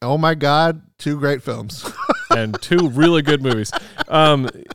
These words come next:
Speaker 2: that's the thing is I, I think that these movies were made for, uh, people like me who, like,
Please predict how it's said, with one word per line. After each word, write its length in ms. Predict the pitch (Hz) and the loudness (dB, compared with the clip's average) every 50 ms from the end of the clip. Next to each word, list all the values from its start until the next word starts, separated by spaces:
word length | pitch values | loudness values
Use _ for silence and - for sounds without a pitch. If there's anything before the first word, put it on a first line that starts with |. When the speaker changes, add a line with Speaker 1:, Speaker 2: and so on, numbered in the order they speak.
| _ _ - | _ _ -4
Speaker 2:
that's 260 | 151 147 165 185 - | 2 2 4 4 4
the 80 | 185 | 2
thing 200 | 160 185 180 151 | 2 2 2 2
is 100 | 131 120 | 2 2
I, 100 | 135 139 139 - | 2 2 2 2
I 160 | 135 139 147 | 2 2 2
think 260 | - 156 151 143 127 | 2 0 -2 -2 -4
that 420 | 131 120 123 120 110 - - 110 110 | -4 -4 -2 -2 -2 -4 -8 -8 -4
these 300 | 120 135 139 139 131 117 | 0 2 2 2 2 0
movies 440 | 123 127 135 127 120 120 113 104 98 | 0 0 0 0 0 -2 -4 -4 -4
were 200 | 107 113 110 107 | -2 0 0 0
made 460 | 110 110 113 113 110 107 104 98 - | -2 -2 -2 -2 -2 -4 -4 -6 -10
for, 640 | - - 98 95 95 92 92 90 87 87 87 - _ _ _ _ _ _ _ _ _ _ _ _ - | -12 -12 -10 -8 -8 -8 -8 -8 -10 -12 -12 -16 _ _ _ _ _ _ _ _ _ _ _ _ -12
uh, 260 | 101 98 95 95 90 90 | -8 -6 -6 -6 -6 -6
people 240 | - 120 107 110 | -6 -6 -6 -4
like 200 | 104 98 92 - | -4 -6 -6 -6
me 180 | 104 101 98 90 | -8 -8 -8 -8
who, 140 | 87 101 110 | -8 -8 -8
like, 280 | 101 98 95 - - | -8 -8 -10 -10 -12